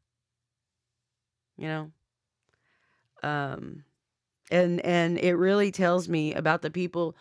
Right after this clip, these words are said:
who voted in this governor. It tells me where y'all sit.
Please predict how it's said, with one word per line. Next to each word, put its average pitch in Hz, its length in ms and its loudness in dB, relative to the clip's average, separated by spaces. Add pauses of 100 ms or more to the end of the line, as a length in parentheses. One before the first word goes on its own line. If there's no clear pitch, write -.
(260)
who 202 180 2
voted 175 560 2 (380)
in 180 220 4
this 185 200 2
governor. 185 560 2 (180)
It 180 160 4
tells 170 320 2
me 170 160 2
where 156 200 2
y'all 156 220 -2
sit. - 380 -6